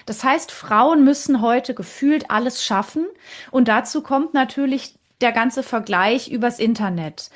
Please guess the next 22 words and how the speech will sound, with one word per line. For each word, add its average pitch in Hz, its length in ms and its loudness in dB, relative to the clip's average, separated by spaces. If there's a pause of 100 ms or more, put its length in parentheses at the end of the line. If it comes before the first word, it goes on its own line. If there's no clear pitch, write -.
(300)
Wir 214 160 2
haben 247 340 6
einen 226 340 2
Backlash, 180 500 -2
also 196 360 -2 (200)
so 220 200 -4
eine 214 260 4
Retraditionalisierung 226 1400 2
auf - 200 -8
Instagram 202 800 0
und 190 240 -4
auf - 160 -8
TikTok. - 600 -8
Junge 262 400 4
Mädchen 233 720 0
müssen, 269 480 4
und 202 80 -4
es 202 160 -12
ist - 120 -14
wirklich 220 320 -8
schlimm, 262 360 2
sich 202 320 -4